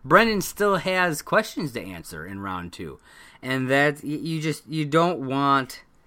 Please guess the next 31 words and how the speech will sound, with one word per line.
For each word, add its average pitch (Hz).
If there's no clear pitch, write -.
you 131
don't 156
want 147
that 113
to 95
happen. 82
That's, 95
that's -
never 120
good. 76
So 180
Brendan 214
goes 185
up 180
and 165
spins 147
comic 262
book 123
movies 117
and 151
respins. 226
This 214
is 277
something 170
that 135
you 143
do 131
not 127
see 127
very 90
often, 78